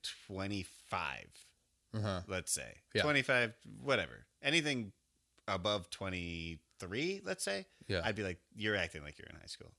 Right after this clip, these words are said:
Speaker 2: Right.
Speaker 1: That's embarrassing." 'Cause she's taking these grown men aside
Speaker 2: Right.
Speaker 1: who are also in their thirties and being like,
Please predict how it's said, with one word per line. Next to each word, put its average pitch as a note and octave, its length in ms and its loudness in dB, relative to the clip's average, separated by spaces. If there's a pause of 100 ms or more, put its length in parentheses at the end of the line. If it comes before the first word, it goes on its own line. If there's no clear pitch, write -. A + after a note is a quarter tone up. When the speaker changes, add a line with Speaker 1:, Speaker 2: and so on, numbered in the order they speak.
(140)
Speaker 2:
Right. G#2+ 100 6
Speaker 1:
That's F#2+ 100 4
embarrassing." E2 380 -6 (240)
'Cause A#2+ 260 2
she's C#3 260 4
taking D#3+ 460 2
these A2+ 200 -2
grown A#2+ 520 0
men B2+ 300 0
aside - 500 -2
Speaker 2:
Right. A2 160 8
Speaker 1:
who B2+ 60 6
are E3+ 100 6
also F#3+ 280 6
in G2+ 60 0
their E2+ 100 -2
thirties D2+ 440 -8 (400)
and A#2+ 100 -4
being B2 180 2
like, A#2 240 -2